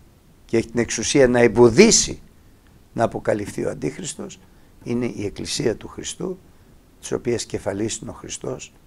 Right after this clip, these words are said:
και δύναμης ο Παράκλητος στο Πνεύμα της Αληθείας, και το σώμα του Χριστού είναι η Εκκλησία, ο στήλος και το εδραίωμα της Αληθείας.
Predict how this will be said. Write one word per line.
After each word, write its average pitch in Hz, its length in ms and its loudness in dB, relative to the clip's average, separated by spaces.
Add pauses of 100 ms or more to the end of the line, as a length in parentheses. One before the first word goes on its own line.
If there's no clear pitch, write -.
(680)
και 92 140 -8
δύναμης 104 500 -2
ο - 60 2
Παράκλητος 95 560 -8
στο - 140 -14
Πνεύμα 98 380 -16
της - 160 -14
Αληθείας, 135 580 -14 (1080)
και - 120 -12
το 85 140 -12
σώμα 117 320 2
του 104 160 -12
Χριστού - 540 -8 (340)
είναι 104 160 -8
η 104 40 -8
Εκκλησία, - 580 -6 (300)
ο - 120 2
στήλος 156 680 4 (180)
και - 100 -12
το 101 140 -10
εδραίωμα 98 480 -8
της - 160 -14
Αληθείας. - 600 -18